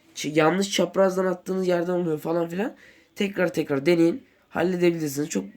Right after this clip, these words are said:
bence basit bir şey. İstek geldiği için attım. Normalde atmazdım. Geç attığım için özür dilerim ar-, arkadaşlar. <clears throat> Eee, biraz da boğazım şey oldu da, e, sesim biraz kısıldı falan arkadaşlar.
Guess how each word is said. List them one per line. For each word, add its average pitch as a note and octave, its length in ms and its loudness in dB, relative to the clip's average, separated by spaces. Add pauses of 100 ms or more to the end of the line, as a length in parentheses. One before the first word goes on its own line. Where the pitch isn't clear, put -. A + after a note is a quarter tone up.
bence E3 380 0
basit F3+ 320 -10
bir E3+ 60 -12
şey. F#3+ 240 -6 (340)
İstek G3+ 360 -6
geldiği E3+ 260 2
için F3 200 -4
attım. D3+ 300 -4
Normalde D#3 340 2
atmazdım. C#3 400 -4
Geç E3+ 180 0
attığım C#3 300 -4
için A#2 180 -10
özür D#3+ 280 -6
dilerim B2+ 260 0
ar-, A2 140 -6 (300)
arkadaşlar. C#3+ 500 -8 (800)
<clears throat> G3+ 80 4 (1400)
Eee, A#2+ 520 2 (760)
biraz D#3 260 4
da C#3+ 120 2
boğazım C#3 340 4
şey D3 200 0
oldu D3 300 0
da, A#2 220 -4 (720)
e, A2 100 -8
sesim C3+ 340 -4
biraz C#3+ 240 0
kısıldı C#3+ 380 -4
falan C#3 280 -2
arkadaşlar. C3+ 560 -8